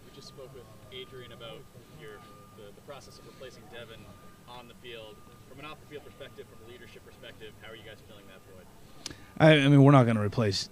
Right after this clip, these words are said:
Speaker 2: Devin McCourty. And this, a guy's a once-in-a-lifetime in terms of, uh, who he is as a person, the way he led for this organization, the things that he stood for,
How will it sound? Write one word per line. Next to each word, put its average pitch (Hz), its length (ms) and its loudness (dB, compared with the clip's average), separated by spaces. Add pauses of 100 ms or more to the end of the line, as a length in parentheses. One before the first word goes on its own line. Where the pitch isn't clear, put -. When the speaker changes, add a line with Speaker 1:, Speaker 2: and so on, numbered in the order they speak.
Speaker 2:
Devin 101 260 0
McCourty. 98 420 -6 (220)
And 101 300 -6
this, - 380 -4 (680)
a 120 80 -2
guy's 120 280 8
a 110 180 2 (120)
once-in-a-lifetime 113 1700 2 (640)
in 117 140 -2
terms 131 320 4
of, 107 240 -2 (460)
uh, 104 540 -2
who 135 220 8
he 127 120 10
is 110 160 4
as 107 60 0
a 110 60 0
person, 113 440 2
the 110 60 0
way 113 180 2
he 110 100 2
led 107 500 2
for 113 220 -4
this 107 180 -2
organization, 107 800 0
the 104 80 -2
things 107 300 0
that 107 100 0
he 104 60 0
stood 107 280 -2
for, 104 600 -6